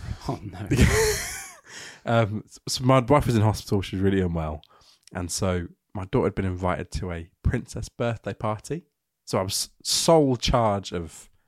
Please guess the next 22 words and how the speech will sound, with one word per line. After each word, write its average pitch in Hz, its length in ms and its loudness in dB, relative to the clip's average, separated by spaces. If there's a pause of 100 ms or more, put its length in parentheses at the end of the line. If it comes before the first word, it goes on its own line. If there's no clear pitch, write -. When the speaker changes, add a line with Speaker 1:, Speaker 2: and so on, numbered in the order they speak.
(140)
Speaker 2:
the 90 60 -12
prep, - 480 2
getting 90 220 -2
it - 40 -8
ready. 107 380 0 (720)
And, 113 120 -4
like, - 180 -2
to - 60 -10
start 165 240 2
things 135 200 2
off, 107 320 2 (340)
I 123 200 4
had 120 320 -2
put - 120 4
the 135 100 2
wrong 139 200 4
address 139 380 2
in 87 240 0
when 95 120 0
I 95 40 2
was 95 140 0
planning. 127 480 -2